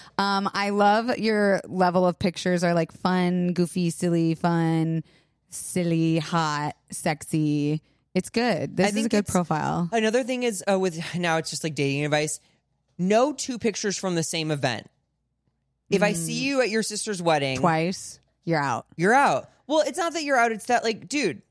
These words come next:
Speaker 2: I
Speaker 1: You
Speaker 2: get it. You
Speaker 1: gotta
Speaker 2: were
Speaker 1: have
Speaker 2: hot that
Speaker 1: more.
Speaker 2: night.
Speaker 1: Yeah.
Speaker 2: There's a professional photographer. Good for you. You were in a
Speaker 1: <laughs>
Speaker 2: suit. But moving on.
Speaker 1: Truly, if those are the only nice pictures you have on yourself, you ugly.
Speaker 2: Uh,
Speaker 1: You
Speaker 2: uh,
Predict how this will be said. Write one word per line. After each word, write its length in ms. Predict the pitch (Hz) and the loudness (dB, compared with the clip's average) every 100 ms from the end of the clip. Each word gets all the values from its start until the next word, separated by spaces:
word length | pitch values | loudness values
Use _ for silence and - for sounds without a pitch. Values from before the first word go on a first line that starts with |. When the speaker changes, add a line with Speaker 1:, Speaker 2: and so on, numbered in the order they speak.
| - | 2
Speaker 2:
I 40 | 202 | 2
Speaker 1:
You 80 | |
Speaker 2:
get 120 | 226 190 | 4 0
it. 60 | |
You 60 | 214 | 0
Speaker 1:
gotta 120 | 220 | 2
Speaker 2:
were 100 | 214 | 2
Speaker 1:
have 100 | 190 214 180 | 4 2 2
Speaker 2:
hot 60 | |
that 120 | 180 - | 0 0
Speaker 1:
more. 80 | |
Speaker 2:
night. 320 | 143 127 127 - | 0 0 -2 -4
Speaker 1:
Yeah. 380 | 185 180 175 151 | -2 2 2 2
Speaker 2:
There's 220 | 185 175 | 2 0
a 20 | |
professional 400 | 170 214 202 214 | 0 0 0 -2
photographer. 680 | 190 180 180 180 170 170 180 | 0 0 2 2 0 0 0
Good 200 | 160 190 | 0 -2
for 80 | 180 | 0
you. 120 | 180 | 0
You 80 | 170 | 2
were 100 | 226 - | 4 4
in 60 | |
a 60 | 175 | 2
Speaker 1:
<laughs> 0 | |
Speaker 2:
suit. 320 | - 175 170 - _ _ _ | 0 -2 -2 -6 _ _ _
But 260 | 214 - - | 0 0 2
moving 320 | 208 214 202 | 2 4 2
on. 240 | 180 131 - - 330 - - - | 2 0 -4 -10 -10 -8 -12 -12
Speaker 1:
Truly, 340 | - 349 359 415 | -8 -2 2 2
if 200 | 285 247 | 0 -2
those 380 | 214 254 262 294 | 2 2 4 2
are 80 | |
the 140 | 269 254 | 0 0
only 260 | 220 226 226 | 0 0 0
nice 300 | 214 208 233 | 0 -2 0
pictures 340 | 220 208 233 | -2 0 0
you 120 | 226 | 2
have 160 | 185 185 | 2 2
on 100 | 208 | 0
yourself, 380 | 226 240 254 262 - 254 | 0 2 2 2 -4 -2
you 120 | 214 247 | 2 2
ugly. 460 | 220 208 170 143 - _ | 2 0 -4 -6 -14 _
Speaker 2:
Uh, 220 | 339 359 330 - _ - | -2 -2 -4 -12 _ -2
Speaker 1:
You 160 | 294 | 2
Speaker 2:
uh, 240 | 381 427 | 4 4